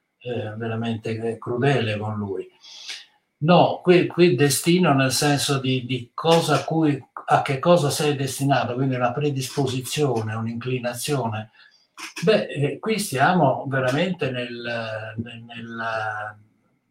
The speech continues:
nel confine, come dicevi prima tu, nel confine fra luce e tenebre, cioè nella, nella zona, eh,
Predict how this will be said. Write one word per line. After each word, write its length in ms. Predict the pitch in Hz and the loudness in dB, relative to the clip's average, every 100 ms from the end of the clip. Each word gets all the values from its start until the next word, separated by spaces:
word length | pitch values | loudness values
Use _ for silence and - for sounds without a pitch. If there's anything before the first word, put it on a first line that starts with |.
| _ | _
nel 220 | 123 127 | -6 -4
confine, 680 | 123 120 - 185 - - - _ | -2 -4 -2 -4 -4 -12 -18 _
come 260 | 113 113 | -10 -8
dicevi 340 | 110 - 107 107 | -6 -4 -4 -4
prima 320 | 110 110 107 | -6 -4 -6
tu, 220 | - 95 | -8 -12
nel 100 | 113 | -12
confine 460 | 107 123 - 175 151 | -10 -8 0 2 2
fra 160 | - 113 | -2 -4
luce 320 | 120 123 113 | -4 -4 -4
e 40 | |
tenebre, 420 | - 170 131 113 110 | 2 2 2 -2 -6
cioè 160 | 127 | -6
nella, 480 | 113 117 113 113 110 | -6 -6 -4 -4 -4
nella 640 | 113 113 113 113 110 107 107 | -8 -12 -12 -10 -8 -10 -14
zona, 540 | - 127 120 113 110 | -6 -4 -2 -2 -4
eh, 340 | - 110 113 | -8 -12 -12